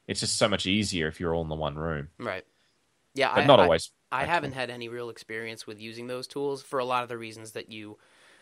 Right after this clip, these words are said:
Speaker 2: you mentioned
Speaker 1: Yeah.
Speaker 2: earlier, the, the corporate environment thing. We, you know, we do a lot of work with corporate clients, and that it just wouldn't even cross their mind to use something like that. If, if we're not in the room on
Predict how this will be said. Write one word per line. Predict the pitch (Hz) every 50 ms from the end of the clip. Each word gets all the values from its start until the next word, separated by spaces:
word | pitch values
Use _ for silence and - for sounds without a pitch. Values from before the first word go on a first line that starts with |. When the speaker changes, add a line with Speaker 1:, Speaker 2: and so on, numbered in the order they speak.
| _ _ _
Speaker 2:
you | - 131
mentioned | 131 123 117 117 - 113 110
Speaker 1:
Yeah. | 117
Speaker 2:
earlier, | 117 120 113 110 107
the, | 101 104 101 98 95 90 _
the | 117
corporate | 110 - - 131 120 - 120 113
environment | 107 107 110 110 117 113 110 104 101
thing. | - - 113 107 104 104 107
We, | 120 127 123 120 120 117 117 _ _ _ _ _ _ _ _ _ _ _ -
you | 139
know, | 127 127
we | 131
do | 123 131 120
a |
lot | 113 117 117 120
of | 127 120
work | 120 117 - -
with | 107 -
corporate | - - 123 117 - -
clients, | - - 127 127 123 120 110 104 - -
and | - 117 113 110 110 113 107 104 - _ _ _ _ _ _ _ _ _ _ _ _ _ _ _ -
that | 127 123 131 127 127 - - 131 123 _
it | - 143 139 139
just | - 131 -
wouldn't | - 135 135 123
even | 117 117 117
cross | - 139 117 117 -
their | - 104
mind | 117 107 113 117 107 107 101 92 95 - -
to | - -
use | 113 104 101
something | - - 104 98 107 110
like | 101 107 104
that. | - 101 101 95
If, | 101 - - - -
if | 131 127 -
we're | 123 131 135
not | 135 131 131 127
in | 135 135
the | 127 123
room | 117 123 127 131 131 135 139 143 143 -
on | 131 123 120 117 117 117 117 117